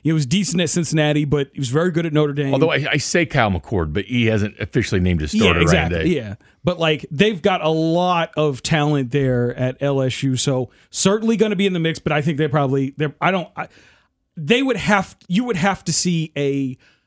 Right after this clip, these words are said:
Speaker 1: ton of improvement from that team, a ton of consistency from that team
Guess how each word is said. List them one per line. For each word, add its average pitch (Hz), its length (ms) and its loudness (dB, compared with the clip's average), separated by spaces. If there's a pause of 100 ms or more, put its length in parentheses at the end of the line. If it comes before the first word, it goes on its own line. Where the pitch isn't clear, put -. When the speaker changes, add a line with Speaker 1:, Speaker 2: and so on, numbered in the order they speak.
(360)
Speaker 1:
ton 175 800 2
of 135 720 -2
improvement 156 580 -2
from 147 200 -2
that 131 200 -4
team, 117 300 -4
a - 20 -14
ton 202 220 0
of 180 80 -2
consistency 139 540 -4
from 127 180 -2
that 110 160 -4
team 101 260 -6